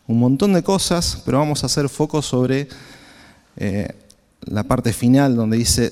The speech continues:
"Sed santos porque yo soy santo". Acá encontramos a Pedro citando, eh, lo que dice Levíticos once,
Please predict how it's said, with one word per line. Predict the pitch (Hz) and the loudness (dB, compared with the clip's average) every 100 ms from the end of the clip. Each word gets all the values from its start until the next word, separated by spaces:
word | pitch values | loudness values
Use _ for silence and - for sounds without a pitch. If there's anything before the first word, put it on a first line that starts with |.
| - | -2
"Sed | - 151 156 | 0 2 0
santos | - 147 147 143 143 139 - - | 0 0 0 0 -2 -4 -10 -8
porque | 107 - | -6 -6
yo | - 165 | 0 0
soy | 143 123 107 | 0 -2 -2
santo". | - 139 101 - - - - - - - - | 0 0 -2 -6 -14 -16 -20 -20 -20 -20 -20
Acá | - 131 147 | -14 -2 0
encontramos | 143 139 139 143 135 123 - - | 2 2 2 2 2 0 -4 -2
a | 131 | 0
Pedro | - 180 170 175 175 - - | 4 4 4 2 -2 -4 -4
citando, | - - 123 120 165 156 151 180 196 - - - - - - _ - | -4 -2 -2 0 0 2 2 0 -4 -16 -20 -20 -20 -20 -20 _ -4
eh, | 117 113 117 113 113 - - - | 0 2 2 0 -2 -6 -8 -6
lo | 113 120 | 2 2
que | 117 | 4
dice | 127 143 139 | 2 2 2
Levíticos | 123 127 143 135 - 117 117 - - - | 4 4 2 -2 -4 -4 -4 -10 -16 -4
once, | 135 147 139 - 143 147 | 0 2 0 -2 -2 -4